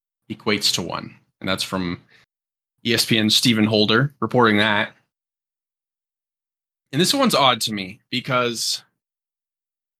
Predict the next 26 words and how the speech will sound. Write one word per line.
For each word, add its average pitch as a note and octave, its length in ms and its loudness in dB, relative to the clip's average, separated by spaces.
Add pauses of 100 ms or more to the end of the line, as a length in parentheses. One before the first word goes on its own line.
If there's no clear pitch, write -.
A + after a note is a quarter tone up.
(1300)
if D3 180 -4
you A3 260 2
think F3 460 -2 (400)
that B2+ 140 -2
Jonathan B2+ 500 0
Taylor A#2+ 500 -2 (1400)
is B2 160 -6
worth A#2 380 0
a A#2+ 60 -2
first-round A2+ 500 0
pick, - 360 -2 (280)
getting A#2 200 -2
a A2 40 -4
first-round A#2 500 -2
pick A#2 200 -4
in A2+ 100 0
return, G#2 540 -2 (1300)
don't F3+ 340 4
you B3 100 2
think E3 440 0
that - 160 -4
you D3 140 -2
should B2 280 -2
just A#2 320 -6
pay A2 300 -6
him? G#3+ 280 -2